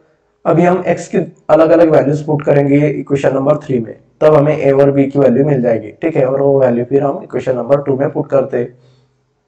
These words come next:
तो यहाँ पर देखिए x है, पहला factor है x, तो पहले आपको जो factor दिए रहेंगे denominator में तो उसको आपको equate to zero करना। तो x को अगर मैं equate to zero करूंगा तो ये हो जाएगा x is equal to zero।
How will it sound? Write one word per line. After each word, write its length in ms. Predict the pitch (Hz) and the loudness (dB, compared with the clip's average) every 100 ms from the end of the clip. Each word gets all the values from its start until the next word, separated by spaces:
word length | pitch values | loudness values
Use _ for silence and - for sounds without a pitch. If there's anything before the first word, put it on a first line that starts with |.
| _ _ _ _ _ _ _ _ _ _ 165 | _ _ _ _ _ _ _ _ _ _ 0
तो 80 | |
यहाँ 160 | 175 170 | 4 4
पर 140 | 175 | 2
देखिए 360 | 170 156 - 170 | -2 -2 0 0
x 140 | - | 2
है, 120 | 156 156 - - | 2 2 0 0
पहला 240 | 156 156 160 | 2 4 2
factor 500 | 143 127 - 139 143 | 0 -2 -4 0 2
है 140 | 143 | 2
x, 120 | - - _ | -4 -16 _
तो 80 | 170 | 0
पहले 300 | 170 165 170 170 - _ _ _ - | 2 2 2 0 -12 _ _ _ -2
आपको 320 | 151 147 185 | 0 2 0
जो 180 | 202 202 | 4 2
factor 400 | 196 139 165 175 160 | 2 -4 0 -2 0
दिए 220 | 156 165 160 | 2 4 6
रहेंगे 300 | 151 151 160 | 4 2 2
denominator 540 | 143 139 143 139 139 | 2 4 4 2 2
में 160 | 147 180 | 2 0
तो 80 | 165 | 0
उसको 220 | 151 - 175 | -2 0 0
आपको 260 | 143 - | 0 0
equate 300 | 147 151 139 165 | -2 0 0 2
to 80 | 143 | 2
zero 180 | 135 123 | 2 2
करना। 180 | 127 127 | 0 -2
तो 80 | - - | -4 -6
x 80 | - | -6
को 160 | - 185 | -2 2
अगर 280 | 156 156 160 | 2 2 2
मैं 120 | 165 | 2
equate 240 | 151 156 156 | 2 0 0
to 100 | 160 143 | 0 2
zero 200 | 139 143 | 2 4
करूंगा 300 | 139 139 143 147 - _ _ 151 | 2 4 0 -2 -10 _ _ 0
तो 60 | |
ये 60 | 151 | 2
हो 100 | 143 | 4
जाएगा 260 | 131 131 139 | 4 4 2
x 200 | 139 143 | 0 -2
is 120 | 147 | -2
equal 200 | 151 143 | 0 0
to 100 | 156 131 | 0 -2
zero। 240 | 131 | -2